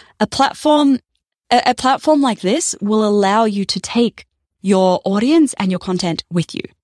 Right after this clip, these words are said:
Now, I say hypothetically speaking because these platforms don't actually exist yet, but people are building them and it's just a matter of time. Now, this is just one use case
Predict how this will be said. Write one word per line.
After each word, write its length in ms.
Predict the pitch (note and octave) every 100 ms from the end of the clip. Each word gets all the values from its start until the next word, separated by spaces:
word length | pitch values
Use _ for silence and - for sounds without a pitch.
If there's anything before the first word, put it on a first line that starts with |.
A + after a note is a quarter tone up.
| _ -
Now, 120 | G#3
I 60 | G#3
say 160 | A#3 C4
hypothetically 640 | C4+ C4+ C#4 A3+ G#3+ G#3
speaking 420 | - F3+ A3+ A#3+
because 480 | A3+ - F#3 F3+ E3 - - -
these 160 | G#3 -
platforms 560 | G3+ G3 G#3+ G#3 F#3
don't 380 | - F#3+ F#3 F#3 -
actually 420 | - - - F3+
exist 480 | - E3 E3+ E3+ -
yet, 320 | A3+ C#4+ - - _ _ _ _ F3+
but 360 | G3 G3+ -
people 260 | F#3 A3+ C#4+
are 120 | C4+
building 360 | G#3+ A#3+ A3+ F3
them 220 | C2 A1 -
and 140 | G3+
it's 140 | G3+ -
just 280 | G3+ G#3+ C4+
a 40 |
matter 300 | A3+ G3+ G3
of 80 | F#3
time. 300 | - B2 - _ _ _ _ _
Now, 180 | G#3+ A3
this 220 | G3+ D4+
is 140 | A#4 -
just 220 | G#4 -
one 280 | B3 B3+ A#3
use 200 | A3 -
case 440 | G3+ F3+ - -